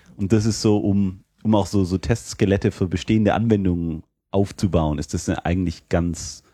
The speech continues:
angenehme Sache, das dann auch schon Richtung Blackbox-Testing geht, weil dir ist völlig egal, wie das aussieht, wenn das Deployment funktioniert. Wenn's nicht funktioniert,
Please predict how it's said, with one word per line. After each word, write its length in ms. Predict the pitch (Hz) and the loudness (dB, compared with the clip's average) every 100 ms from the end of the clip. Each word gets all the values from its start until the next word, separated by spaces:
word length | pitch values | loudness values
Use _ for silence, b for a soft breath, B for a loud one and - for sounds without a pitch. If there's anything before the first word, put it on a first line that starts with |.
| _ _ _ _ _ - | _ _ _ _ _ -2
angenehme 580 | 143 98 92 90 85 78 | 2 4 4 4 2 2
Sache, 360 | 87 - 87 | 2 2 0
das 140 | 76 - | 0 -2
dann 140 | 82 | 0
auch 120 | 76 | 0
schon 180 | - 80 | -2 -4
Richtung 440 | 87 - 78 71 - _ _ - | -4 -4 -4 -6 -10 _ _ 0
Blackbox-Testing 840 | 87 - 85 - - 80 - 80 | 0 2 0 0 -2 -2 0 0
geht, 180 | 76 80 | 0 2
weil 160 | 76 - _ - | 0 -2 _ -6
dir 100 | - | 0
ist 100 | 87 | 0
völlig 260 | - 85 80 | 2 0 2
egal, 200 | 85 82 | 2 2
wie 60 | 82 | 2
das 140 | 80 | 2
aussieht, 480 | 98 98 90 87 - b b b b | 2 2 0 -4 -6 b b b b
wenn 280 | 87 104 107 | 0 2 2
das 140 | 90 | 2
Deployment 460 | 90 - 85 80 71 | 0 2 2 2 -2
funktioniert. 440 | 76 - 69 65 | -6 -6 -4 -4
Wenn's 140 | 71 | 0
nicht 140 | 131 127 | 0 2
funktioniert, 500 | 135 - 123 117 | 0 2 4 4